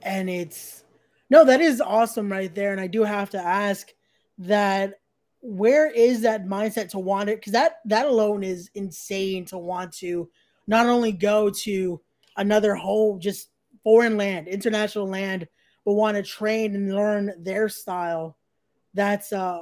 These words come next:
where did that come from, wanting to do something like that? Where did you, um, hear about wanting to do W X W? 'Cause I've seen a lot of,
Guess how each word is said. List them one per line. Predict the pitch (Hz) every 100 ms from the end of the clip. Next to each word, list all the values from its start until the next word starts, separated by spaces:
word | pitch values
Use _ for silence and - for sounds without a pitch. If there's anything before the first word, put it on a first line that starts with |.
| 185
where | 226
did | 277 240
that | 226 226
come | 226
from, | 214 196
wanting | 190 208 214
to | 185
do | 190
something | 190 170 170
like | 170 -
that? | 165 165
Where | 180
did | 202 185
you, | 196 190 180 - _ _ _ _ 196
um, | 180 180 160 _ _ _ _ _
hear | 196 226 220 208
about | 196 196
wanting | 190 196 190
to | 190
do | 170
W | 185 175 170
X | 165
W? | 175 165 -
'Cause | 233
I've | 269 254
seen | 381
a | 339
lot | 247 247
of, | 233 220